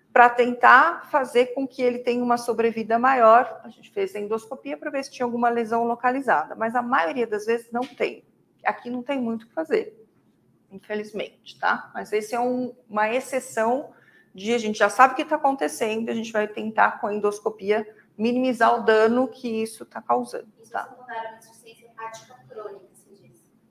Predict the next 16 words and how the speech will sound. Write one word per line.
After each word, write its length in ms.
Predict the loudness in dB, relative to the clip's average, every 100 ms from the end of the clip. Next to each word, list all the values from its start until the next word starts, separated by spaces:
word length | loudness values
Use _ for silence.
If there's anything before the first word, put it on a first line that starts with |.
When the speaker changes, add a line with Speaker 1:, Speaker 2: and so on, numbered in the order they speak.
| _ _ _ _ _ 4
Speaker 1:
É, 140 | 4
insuficiente 680 | 4 -4 -10 -4 -2 -2 -2
hepática 500 | 4 4 4 2 -2 -2 -10 -20 -18 4
pode 220 | 4 6
ser 120 | 0
crônica, 440 | 0 2 2 2 0
pode 320 | 4 4 4
ser 100 | 2
aguda, 460 | 2 4 2 2 2
pode 280 | 2 2
ser 80 | 0
uma 160 | -2 -4
intoxicação 680 | -4 -6 -8 -8 -6 -4 -6
aguda, 320 | -4 -6 -6
pode 360 | -2 -2 -2 -10
também. 320 | -10 -10